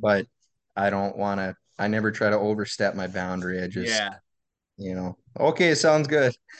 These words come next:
Speaker 1: <laughs>
Speaker 2: <laughs>
Speaker 1: Yeah.
Speaker 2: Right? Just keep, keep the peace, man. No,
Speaker 1: Yeah.
Speaker 2: that's fair, dude. That's fair. So then when you go fill it every, like, month or so, is that, like, do you think you're putting in an extra, another ten gallons? Or are you putting in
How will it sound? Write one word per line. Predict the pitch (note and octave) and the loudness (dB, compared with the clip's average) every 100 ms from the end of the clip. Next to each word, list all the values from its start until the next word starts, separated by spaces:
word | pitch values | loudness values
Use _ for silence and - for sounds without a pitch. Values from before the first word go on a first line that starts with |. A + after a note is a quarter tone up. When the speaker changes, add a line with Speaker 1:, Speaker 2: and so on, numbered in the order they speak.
| _ - | _ -2
Speaker 1:
<laughs> | |
Speaker 2:
<laughs> | C#3+ - - F3+ G3 D#3 G3 F#3 D#3 D#3+ D#3 D#3+ C3+ D3 - | 0 2 4 4 4 2 2 0 0 -6 -6 -8 -10 -10 -6
Speaker 1:
Yeah. | F#3 G#2+ G2+ F#2+ | -4 -2 -2 0
Speaker 2:
Right? | C3+ C3+ D3 | 2 2 2
Just | C#3+ B2 | -4 -6
keep, | - D3 C#3+ - | -6 -8 -8 -2
keep | D#3 D3 | -2 -2
the | D3 | -4
peace, | - C3 A#2 - | -4 -4 -4 -4
man. | A2+ A2+ A2+ - _ _ _ A2+ | -4 -4 -6 -16 _ _ _ 0
No, | D3 | 4
Speaker 1:
Yeah. | D#3 C#3 | 6 6
Speaker 2:
that's | C3+ C#3+ - | 6 2 -4
fair, | B2 B2 | 0 2
dude. | A#2 A2+ | 0 -4
That's | A2+ A2 | -6 -8
fair. | - A#2 A2+ | -4 -2 -2
So | - D#3 | 2 4
then | D#3+ D3 | 4 2
when | D#3+ | 0
you | G3 | -2
go | D3+ C#3+ C#3+ C#3+ C#3 - | 0 0 0 -2 -4 -8
fill | - C#3 C#3 | -8 -4 0
it | B2 - | -2 -2
every, | B2+ A#2+ B2+ | -8 -4 -2
like, | A2+ G#2 | -2 -4
month | A2 G#2+ A#2+ | -6 -6 -4
or | C#3 | -6
so, | B2+ C#3 D3+ D#3 - _ _ _ _ _ _ | -4 -2 -2 -6 -12 _ _ _ _ _ _
is | D3 B2 | -4 -4
that, | A2 B2+ C3+ C#3+ - _ - | 0 0 2 0 -2 _ -6
like, | C3 B2 | -4 -4
do | - | -6
you | C3 | -6
think | C3 C#3 - | -4 -8 -4
you're | B2 | -6
putting | - A2+ B2 | -4 -6 -6
in | A#2+ | -6
an | A#2 A2+ | -6 -6
extra, | A2+ - A2+ G#2+ G#2 A2+ | -6 -6 -4 -4 -4 -6
another | A2 G#2 G2 | -8 -8 -8
ten | A2+ C3 | -6 -6
gallons? | C3 C3+ C#3 C#3 B2+ | -2 -2 -2 -2 -2
Or | |
are | A2+ | -2
you | A2 | -4
putting | - A2 G#2+ | -6 -8 -8
in | G2+ G2+ G2 G2 | -10 -10 -10 -14